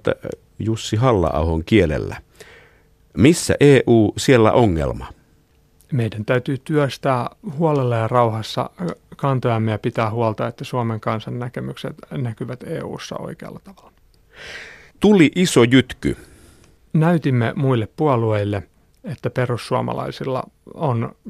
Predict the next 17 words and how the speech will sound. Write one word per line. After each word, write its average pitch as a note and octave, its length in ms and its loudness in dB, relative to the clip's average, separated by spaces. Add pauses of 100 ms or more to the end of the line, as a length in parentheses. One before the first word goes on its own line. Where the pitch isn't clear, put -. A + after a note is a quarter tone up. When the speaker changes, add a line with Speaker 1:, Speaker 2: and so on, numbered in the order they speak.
(160)
Speaker 2:
kannatusta B2+ 600 -2
ja B2 80 -6
kansan A#2 400 -8
tuki - 200 -14
puolellaan. - 640 -14 (1600)
Speaker 1:
Jos D3 180 6
meloni C3 480 6
ja A2 160 6
omena C3 360 6
pitävät E2 420 -2
samankokoista F2 640 2
lippalakkia, G2 680 2
niin F#2+ 280 4
kaikki D#2 340 0
voivat G#2 280 2
nähdä, B2 280 2
että F#2+ 240 2